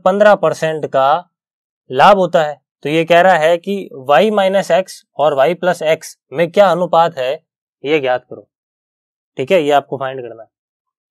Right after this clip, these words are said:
अब यहाँ पे एक चीज है, इस टाइप का एक सवाल हमने लास्ट पार्ट में भी किया था कि मान लो ये एक्स है विक्रय मूल्य,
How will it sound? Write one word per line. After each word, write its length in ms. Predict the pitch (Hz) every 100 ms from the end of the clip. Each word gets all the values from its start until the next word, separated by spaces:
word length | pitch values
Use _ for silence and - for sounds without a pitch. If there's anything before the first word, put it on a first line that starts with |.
| _ _ _ _
अब 220 | - 220 240
यहाँ 240 | 214 233
पे 140 | 254 220
एक 200 | 214 226
चीज 220 | 233 240
है, 320 | 156 143 185 _ -
इस 240 | 175 180
टाइप 200 | 214 214 220
का 60 |
एक 80 | 220
सवाल 200 | 214 208
हमने 140 | 208 202
लास्ट 280 | 185 208
पार्ट 200 | 202 196
में 100 | 202
भी 80 | 196
किया 200 | 151 156 147
था 140 | 131 175 _ _ _ _ _ _ _ -
कि 320 | 233 254 - _ 143
मान 260 | 151 196 247
लो 140 | 247
ये 180 | 247 226
एक्स 280 | 196 202 -
है 180 | 120 -
विक्रय 260 | 135 143 165
मूल्य, 340 | 139 127 113